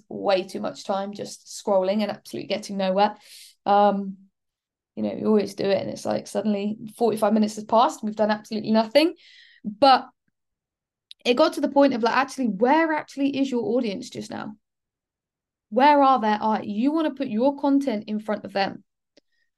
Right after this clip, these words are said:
Yeah, you need to fish in the right pond. So, you know, kind of fast forward and it's like, actually, we got very, very niche and very, very selective in terms of who it is that he wants to work with.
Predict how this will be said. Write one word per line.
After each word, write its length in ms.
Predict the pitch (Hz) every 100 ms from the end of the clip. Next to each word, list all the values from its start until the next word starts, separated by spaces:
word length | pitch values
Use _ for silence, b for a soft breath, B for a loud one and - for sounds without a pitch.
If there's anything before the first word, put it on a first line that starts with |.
| _ _ _ _ -
Yeah, 300 | 202 208 226
you 320 | 214 208 254 269
need 260 | 262 247
to 80 | 226
fish 460 | 220 269 247 214 -
in 200 | 214 226
the 80 | 214
right 260 | 202 196 -
pond. 420 | 214 196 214 - _ _ _ _ _ _ _ _
So, 560 | - 220 220 208 214 -
you 120 | 240
know, 160 | 220 208
kind 240 | 262 254
of 80 | 220
fast 340 | 240 220 220
forward 540 | 294 359 359 226 208 208
and 140 | 208
it's 200 | 208 -
like, 160 | 220 220
actually, 380 | 233 - 214
we 60 | 214
got 180 | 214 196
very, 240 | 226 285
very 440 | 254 220 208 208 - -
niche 600 | 214 214 226 262 254 220
and 140 | 208
very, 240 | 220 247
very 240 | 247 214 208
selective 560 | 208 208 233 254 233
in 100 | 208
terms 320 | 208 214 208 208
of 100 | 196
who 200 | 226 233
it 80 |
is 240 | - 220 214
that 80 | 208
he 160 | 214
wants 280 | 202 202 202
to 100 | 208
work 280 | 208 214 -
with. 200 | -